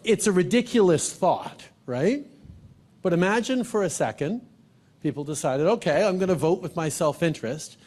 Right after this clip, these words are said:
and you had a bill pass, eighty percent that was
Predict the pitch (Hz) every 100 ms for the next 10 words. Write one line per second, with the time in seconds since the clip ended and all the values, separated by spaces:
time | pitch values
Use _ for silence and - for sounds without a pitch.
0 | - - 127 143 135 139 139 127 - _
1 | _ _ _ _ _ _ _ _ _ 127
2 | 113 156 165 135 117 156 - - - _
3 | - 165 202 220 214 190 - 151 135 -
4 | - - _ _ _ _ _ _ _ _
5 | _ _ _ _ - - - _ - -
6 | - - - _ _ _ _ _ _ _
7 | _ _ - 139 139 139 139 127 -